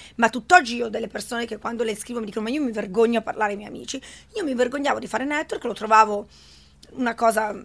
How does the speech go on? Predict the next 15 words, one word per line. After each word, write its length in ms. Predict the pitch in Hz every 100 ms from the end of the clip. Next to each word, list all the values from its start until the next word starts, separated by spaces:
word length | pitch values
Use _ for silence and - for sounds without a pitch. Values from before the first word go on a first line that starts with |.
| - -
a 80 | 226
livello 380 | 226 226 240 302
basso 600 | 262 208 - - 311 302
e 160 | 254
quindi, 500 | - 269 269 262 339
eh, 540 | 392 - 220 220 220 233
era 200 | - 226
comodo 360 | - 349 262 240
dire, 560 | 214 226 220 220 226 - _ _ _
"Non 200 | 240 233
sono 220 | 226 277
iscritta", 400 | 254 - 214 202
che 100 | 202
era 100 | 220
vero, 360 | 202 202 220 262